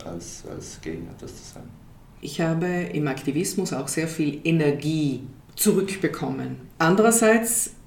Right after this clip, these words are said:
Speaker 2: ist Aktivismus extrem anstrengend und kräftezehrend. Äh, es braucht meistens einen guten Ausgleich. Wo hast du den gefunden oder deine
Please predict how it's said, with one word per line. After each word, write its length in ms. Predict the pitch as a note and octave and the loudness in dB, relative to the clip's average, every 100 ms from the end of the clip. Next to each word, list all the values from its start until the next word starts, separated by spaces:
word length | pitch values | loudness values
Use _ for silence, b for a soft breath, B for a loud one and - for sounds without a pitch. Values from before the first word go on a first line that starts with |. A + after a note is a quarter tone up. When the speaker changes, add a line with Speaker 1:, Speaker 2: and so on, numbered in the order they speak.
| - | -10
Speaker 2:
ist 160 | - E3 | -4 0
Aktivismus 760 | D3+ - D#3+ G3 - G#3 G3+ - | 0 0 2 2 4 2 2 -2
extrem 760 | E3+ D#3+ - D3+ D3+ F3 F3 - - | -2 -2 -4 -2 0 2 0 -2 -2
anstrengend 720 | D3 D#3+ - D3 C#3+ C3+ C3+ | 0 0 -2 -4 -4 -4 -4
und 140 | C#3 | -8
kräftezehrend. 1080 | C3+ C3 B2+ - C3+ - B2+ B2+ B2+ C3 - - - | -6 -8 -8 -10 -8 -6 -6 -6 -8 -10 -12 -18 -16
Äh, 280 | - C#3+ | -12 -8
es 100 | D3+ | -8
braucht 440 | - C#3+ C#3+ D#3+ - - - | -6 -4 -2 -4 -6 -16 -18
meistens 540 | - D3+ C3 C#3+ F3 - | -8 -4 -2 -2 -2 -2
einen 200 | D3 D3 | -2 0
guten 220 | D#3 D3+ | -2 -2
Ausgleich. 680 | B2 C3+ C#3+ - B2+ C3 - | -2 0 -2 -2 -4 -4 0
Wo 180 | E3 E3+ | 0 0
hast 260 | E3 - - - - | -2 -6 -12 -20 -10
du 220 | - G#3 G#3+ | 0 4 6
den 220 | D#3+ C#3 | 6 4
gefunden 680 | C3+ - B2+ B2+ B2 C3 C3 | -2 -6 -6 -8 -8 -8 -6
oder 260 | C3 C3 | -6 -6
deine 600 | - C3 C3 C#3 C3+ B2 | -6 -2 0 0 -2 -4